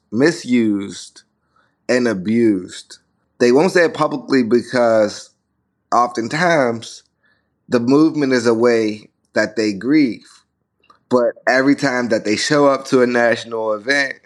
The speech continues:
they have this spotlight. It feels good for the moment, and then they're sent back home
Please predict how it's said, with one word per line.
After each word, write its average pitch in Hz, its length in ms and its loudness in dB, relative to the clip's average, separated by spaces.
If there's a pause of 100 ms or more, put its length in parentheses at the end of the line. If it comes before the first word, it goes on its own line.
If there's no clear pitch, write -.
(680)
they 110 160 0
have 117 240 -2
this 104 180 -4
spotlight. 107 1120 -2 (340)
It 95 120 -6
feels 139 320 2
good 131 260 2
for 113 120 -2
the 110 80 -2
moment, 135 460 0
and 101 100 -8
then 117 100 -4
they're 113 140 -2
sent - 320 -4
back 107 220 -4
home 107 480 -4